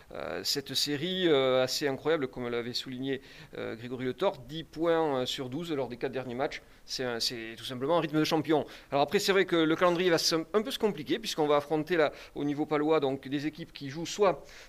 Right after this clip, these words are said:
l'accession en Ligue un via les barrages ou carrément l'accession directe, ou des équipes qui vont, à l'image de Caen, essayer de, de sauver leur tête. Euh, donc, beaucoup de,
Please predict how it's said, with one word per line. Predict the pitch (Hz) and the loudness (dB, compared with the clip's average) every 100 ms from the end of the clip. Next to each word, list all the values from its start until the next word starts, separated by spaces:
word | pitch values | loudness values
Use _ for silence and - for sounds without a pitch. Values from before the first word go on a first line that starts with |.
| - | -12
l'accession | 139 147 139 160 - 165 | -2 -2 0 0 2 2
en | |
Ligue | 151 143 | 4 4
un | 165 | 2
via | 143 143 | 4 2
les | 139 | 2
barrages | 139 151 143 | 2 4 2
ou | 135 127 123 | 0 -2 -2
carrément | 139 139 143 | -2 0 -2
l'accession | 131 - 143 | -2 -4 -4
directe, | 135 131 180 233 - - - - | -2 -2 -2 -4 -6 -12 -20 -8
ou | 196 | -2
des | 170 151 | 0 0
équipes | 151 208 190 | -2 -2 -2
qui | - 139 | -2 -2
vont, | 139 151 131 | 0 2 2
à | 127 | 0
l'image | 143 139 | -2 -2
de | 135 135 | -4 0
Caen, | 180 180 | 2 2
essayer | 135 127 147 160 | 0 -2 -4 -2
de, | 143 127 | 0 0
de | 120 | -2
sauver | 120 139 156 | -6 -6 -6
leur | 131 | -4
tête. | 151 147 - - - - - - | -4 -6 -8 -16 -20 -20 -20 -14
Euh, | 120 101 104 104 98 101 90 82 - _ | -12 -10 -10 -12 -12 -14 -16 -18 -20 _
donc, | 165 190 - - - | -6 -6 -10 -20 -20
beaucoup | 165 185 202 277 | -8 -6 -6 -8
de, | 226 185 165 151 143 | -2 2 2 2 -4